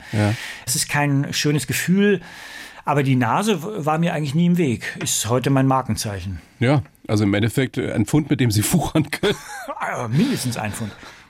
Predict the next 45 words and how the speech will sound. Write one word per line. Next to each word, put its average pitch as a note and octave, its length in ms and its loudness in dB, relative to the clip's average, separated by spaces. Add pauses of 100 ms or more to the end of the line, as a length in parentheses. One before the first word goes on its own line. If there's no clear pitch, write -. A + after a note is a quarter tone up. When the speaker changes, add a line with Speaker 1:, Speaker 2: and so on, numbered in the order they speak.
(260)
Speaker 1:
Aber A3+ 100 2
das A#3+ 80 2
ist A#3 160 2
so, G#2+ 120 2
oder? F3+ 180 4
Sie F#3 100 0
gucken A3+ 240 0
in D#3+ 60 4
den D3+ 100 4
Spiegel G#3 380 0
und F3+ 100 2
sehen D#3 180 4
die D3 120 4
Nase F3 400 2
und D3 80 2
sehen D#3 180 2
einen - 180 2
Mann C3+ 200 2
dran, F3+ 260 2
den D#3+ 140 4
Sie D3+ 100 2
gerne D3+ 220 2
mögen. F#2+ 320 0 (300)
Speaker 2:
Ja, G3+ 280 0
und D#3 260 -2
mein D3 200 0
Papa F3+ 340 2
hatte E3 180 0
diese D#3 240 -2
Nase, D3 800 0
mein B2+ 380 -2
Bruder D#3 380 2
hat C#3+ 120 0
diese C#3 200 -2
Nase, C3+ 360 2
meine B2 200 2
<laughs> - 140 -6
Schwester, D3+ 540 0 (320)
mein D3 180 -2
Großvater. D3 760 0
Also C#3 240 -2 (380)
es C#3 120 -2
ist C#3+ 140 0
ein B2 140 0
Familienelement. G#2 1160 -2